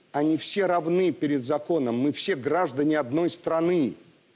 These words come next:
Как можно сегодня, да, приводить аргумент в пользу Путина, что при нем евреям хорошо?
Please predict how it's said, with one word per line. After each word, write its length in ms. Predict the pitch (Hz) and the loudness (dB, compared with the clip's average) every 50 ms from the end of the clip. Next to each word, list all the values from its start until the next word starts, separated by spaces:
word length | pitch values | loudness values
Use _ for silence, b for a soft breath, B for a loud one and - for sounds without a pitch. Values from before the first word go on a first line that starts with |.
| _ _ _ _ _ _ _ _ _ _ _ _ _ _ _ _ - | _ _ _ _ _ _ _ _ _ _ _ _ _ _ _ _ -4
Как 280 | - 208 196 - - | -2 -2 -2 -4 -6
можно 500 | 151 160 175 196 196 170 - - 147 143 | -6 -2 0 0 0 0 0 0 -2 0
сегодня, 840 | 131 - - 156 151 123 120 156 208 247 233 160 127 131 113 98 92 - - - _ _ _ _ _ _ _ _ _ _ _ _ - | 0 0 0 0 0 0 0 2 2 0 0 -2 -4 -6 -8 -8 -10 -14 -20 -20 _ _ _ _ _ _ _ _ _ _ _ _ -6
да, 180 | - 156 - - - - _ _ | -4 -4 -4 -6 -10 -20 _ _
приводить 600 | - 190 196 196 180 196 190 170 156 214 196 - | -4 -2 0 0 0 0 0 -2 -2 -2 -2 0
аргумент 560 | 196 175 165 139 135 185 185 196 202 185 165 - | 0 -2 -2 0 0 0 2 2 2 2 0 -2
в 60 | - | -4
пользу 380 | - - 185 160 117 113 151 | -2 -2 0 0 0 0 -2
Путина, 580 | 127 - - 247 262 - - 180 156 131 107 - | -2 0 0 0 0 2 0 0 0 0 -2 -4
что 260 | - - - - 202 175 | -6 -8 -6 -4 -4 -4
при 300 | - - - 175 180 180 | -4 -4 -2 0 2 2
нем 760 | 180 175 185 208 226 247 247 240 233 214 165 127 110 101 - - - _ _ _ - | 2 2 2 2 2 2 2 2 2 0 0 -2 -4 -8 -10 -16 -20 _ _ _ -8
евреям 640 | 143 143 175 156 147 160 185 202 208 202 190 185 165 | -4 -2 -2 0 0 0 2 2 2 2 2 0 -2
хорошо? 600 | - - 170 160 165 160 - - 165 127 95 - | -2 -4 -2 -2 -2 -2 -2 -2 -2 -2 -2 -4